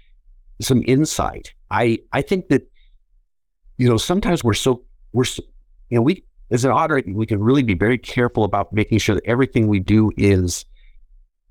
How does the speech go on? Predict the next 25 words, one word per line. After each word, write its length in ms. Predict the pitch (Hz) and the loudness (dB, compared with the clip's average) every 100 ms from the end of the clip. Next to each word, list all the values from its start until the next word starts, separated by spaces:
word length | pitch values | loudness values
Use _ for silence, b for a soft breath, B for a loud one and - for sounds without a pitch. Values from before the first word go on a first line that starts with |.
| - | -4
you 80 | 107 | 0
know, 100 | 90 | 2
it's 140 | 90 - | 0 -2
gotta 220 | 98 87 | -2 -2
be 80 | 85 | -4
complete, 460 | 82 - 170 117 | -4 -2 0 0
it's 120 | 95 | -2
gotta 140 | 98 92 | -4 -4
be 160 | 87 | -4
accurate, 460 | - 110 123 - - | -4 -4 -2 -4 -4
it's, 160 | 90 - - | -6 -10 -18
and 400 | 117 - - 139 | -20 -8 0 0
it, 80 | - | 2
and 100 | 165 | 0
it 100 | 143 | 0
does. 360 | 160 135 - - | -2 -2 -6 -4
It's 160 | 113 - | -4 0
gotta 200 | 131 135 | 0 0
be 100 | 135 | 0
complete, 280 | 127 - 110 | -2 0 0
it's 80 | |
gotta 200 | 101 107 | 0 -2
be 100 | 101 | 0
accurate. 440 | 92 98 - 82 - - - - - - | -2 -2 -2 -4 -4 -20 -20 -20 -8 0
But, 260 | 131 - | 0 -2